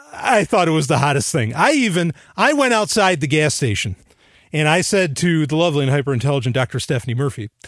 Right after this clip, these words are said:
and I told her what happened, and she goes, "Oh my God, that's hot." And I was like, "I know." <laughs> So anytime you wanna call the Golden Stallion, anytime you wanna call him Starfleet,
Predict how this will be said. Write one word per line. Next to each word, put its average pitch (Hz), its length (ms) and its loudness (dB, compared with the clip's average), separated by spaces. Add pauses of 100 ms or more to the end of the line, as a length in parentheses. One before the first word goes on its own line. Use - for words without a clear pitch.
(720)
and 160 120 0
I 160 80 4
told 208 240 2
her 185 80 2
what 170 160 2
happened, 139 460 0
and 139 220 -4
she 180 140 -4
goes, 131 220 -2 (100)
"Oh 165 200 0
my 131 160 0
God, 131 260 -2
that's 104 200 -6
hot." 147 300 -2
And 123 100 -4
I - 20 -2
was 139 100 -2
like, 143 180 -4
"I 175 180 0
know." 269 440 0 (140)
<laughs> - 1040 -2 (680)
So 233 380 0 (300)
anytime 277 680 0 (760)
you 220 180 2
wanna 240 260 2
call 208 280 2
the 185 80 2
Golden 190 260 2
Stallion, 160 440 0
anytime 220 360 0
you 202 60 0
wanna 185 180 0
call 175 220 0
him 135 80 -2
Starfleet, 156 580 0